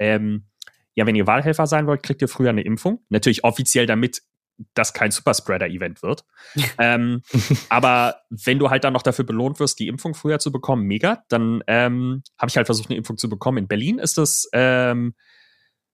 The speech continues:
Speaker 1: lustig, weil es gibt so einen Dienst, der nennt sich Doktolib. Da, ähm, kannst
Speaker 2: Ah,
Speaker 1: du so
Speaker 2: ja, hab ich auch.
Speaker 1: Arzttermine online machen und sowas
Speaker 2: Mhm.
Speaker 1: alles. Und da sind auch die Impfzentren in Berlin. Und wenn du auf die Impfzentren in Berlin gehst, wir haben sechs, dann steht überall keine Termine verfügbar.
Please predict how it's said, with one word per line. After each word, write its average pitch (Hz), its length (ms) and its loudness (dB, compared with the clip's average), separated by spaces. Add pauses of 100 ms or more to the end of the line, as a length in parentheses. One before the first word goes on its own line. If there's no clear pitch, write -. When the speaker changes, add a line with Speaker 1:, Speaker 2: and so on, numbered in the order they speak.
(920)
Speaker 1:
lustig, 127 440 2
weil 123 180 4
es - 140 -2
gibt - 180 -6
so 123 100 0
einen 101 120 0
Dienst, 127 280 -4
der 110 100 0
nennt 110 140 0
sich - 300 -6 (100)
Doktolib. - 680 0 (120)
Da, 107 440 4
ähm, 104 500 0 (140)
kannst 123 220 4
Speaker 2:
Ah, - 20 0
Speaker 1:
du 107 60 0
so 104 60 -2
Speaker 2:
ja, - 60 -4
hab 110 160 4
ich - 60 0
auch. 110 40 0
Speaker 1:
Arzttermine 117 420 2
online 107 360 2
machen 104 280 0
und 104 100 -2
sowas 110 300 0
Speaker 2:
Mhm. - 80 -2
Speaker 1:
alles. 113 360 0 (240)
Und 131 320 -4
da 127 80 4
sind 143 160 2
auch 131 60 0
die 131 120 -2
Impfzentren 113 440 0
in 101 120 -2
Berlin. 95 300 -2
Und 107 120 -2
wenn 127 100 2
du 151 80 4
auf 139 120 0
die 143 120 -2
Impfzentren 165 540 -2
in 139 100 2
Berlin 117 300 0
gehst, - 260 -2
wir 101 80 0
haben 101 80 0
sechs, - 320 -2
dann 117 100 0
steht 110 180 -2
überall 185 260 0
keine 247 300 -4
Termine 135 380 -2
verfügbar. - 520 -14